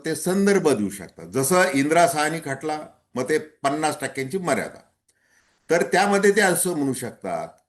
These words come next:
की इंदिरा साहनी केसचाही संदर्भ घ्या, एकोणीसशे ब्याण्णव सालचा मंडल आयोगाचा संदर्भ घ्या, जात ओळख आणि आरक्षण ठरवण्यासाठी केवळ ऐतिहासिक दस्तावेज पुरेसे नाही,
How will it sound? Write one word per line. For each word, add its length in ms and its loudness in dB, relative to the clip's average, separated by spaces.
की 460 -4
इंदिरा 340 0
साहनी 340 0
केसचाही 460 -4
संदर्भ 460 -4
घ्या, 240 -4
एकोणीसशे 480 0
ब्याण्णव 440 2
सालचा 340 0
मंडल 460 0
आयोगाचा 460 0
संदर्भ 500 -4
घ्या, 260 -4
जात 480 4
ओळख 280 6
आणि 180 -2
आरक्षण 580 -2
ठरवण्यासाठी 640 -4
केवळ 260 2
ऐतिहासिक 640 2
दस्तावेज 440 -4
पुरेसे 460 -4
नाही, 320 0